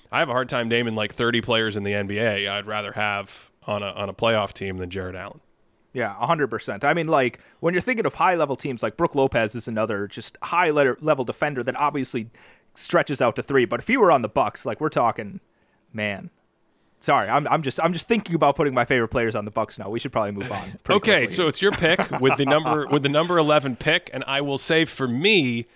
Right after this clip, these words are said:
Speaker 2: Mm-hmm.
Speaker 1: this is where it starts to get. We haven't gotten to the torture yet.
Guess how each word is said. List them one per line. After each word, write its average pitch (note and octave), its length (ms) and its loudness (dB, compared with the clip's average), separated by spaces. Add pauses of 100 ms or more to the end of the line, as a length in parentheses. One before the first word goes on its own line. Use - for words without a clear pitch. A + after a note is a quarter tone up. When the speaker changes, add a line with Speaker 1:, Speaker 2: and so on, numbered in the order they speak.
Speaker 2:
Mm-hmm. A#2 160 -10
Speaker 1:
this D3 200 4
is C3 120 -6
where C3+ 160 2
it B2 80 0
starts B2+ 460 0
to A#2+ 160 -4
get. A#2 540 -2 (300)
We B2+ 180 -2
haven't F#3+ 200 2
gotten F3 180 2
to C#3+ 80 -2
the C#3 80 0
torture B2 460 0
yet. D#3 280 -6